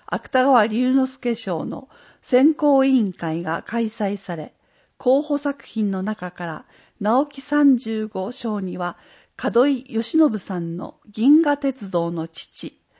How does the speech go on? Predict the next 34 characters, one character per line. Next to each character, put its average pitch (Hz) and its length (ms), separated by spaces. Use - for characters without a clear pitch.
芥 - 360
川 233 280
龍 214 220
之 240 160
介 226 280
賞 - 420
に 196 120
は 180 180
石 269 420
井 220 60
優 277 180
香 208 160
さ - 180
ん 175 140
の 175 180
百 220 300
年 254 440
泥 180 340
と - 240
若 294 300
竹 240 260
千 - 180
佐 269 160
子 226 60
さ 180 220
ん 170 160
の - 160
オ 226 100
ラ 254 220
オ 196 80
ラ 190 200
で 175 200
一 - 260
人 254 200